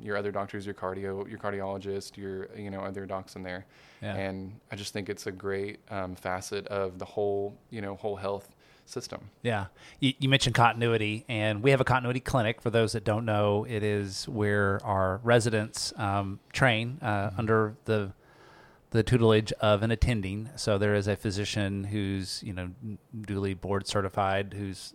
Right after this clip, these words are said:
Speaker 2: supervising and guiding and directing. But that continuity clinic serves a lot of your patients.
Speaker 1: Yes,
Speaker 2: Um, I
Speaker 1: uh-huh.
Speaker 2: mean, ultimately, there is, uh, some connectivity there so that, um, our, our goal, um, and now that we've got covid behind us and can,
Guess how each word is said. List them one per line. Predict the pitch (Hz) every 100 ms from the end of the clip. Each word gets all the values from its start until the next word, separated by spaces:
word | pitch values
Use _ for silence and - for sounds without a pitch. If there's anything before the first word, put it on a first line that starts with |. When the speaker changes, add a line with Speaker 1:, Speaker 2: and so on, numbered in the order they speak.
| 143
Speaker 2:
supervising | - 120 101 95 95 98 101 95
and | 95
guiding | 95 98 98 98
and |
directing. | 92 104 - 101
But | 101 104
that | 113 -
continuity | 131 120 117
clinic | - 147 113 - - - - -
serves | - - 196 131
a | 120
lot | 110 117
of | 110
your | 98 131
patients. | - 131 - - - -
Speaker 1:
Yes, | 131 104
Speaker 2:
Um, | 104 101 101
I |
Speaker 1:
uh-huh. | 98 120
Speaker 2:
mean, | 101
ultimately, | 107 - 113 101 104 98 - - - - - -
there | 110 107
is, | 107 95 -
uh, | 101 95 95 -
some | - 101
connectivity | 117 107 - 120 110 104
there | 98 92 95
so | 92 113 101
that, | 101 101 - 104
um, | 92 92 98
our, | 107 110 101 - 107
our | 107
goal, | 92 104 104 95 - - - - - _ 110
um, | 101 98 98 98 - - _
and | 120 98 98 135
now | 104 101
that | 104
we've | 113 98
got | 107 -
covid | 113 104 101
behind | 98 104 101
us | 98 -
and | 98
can, | 101 95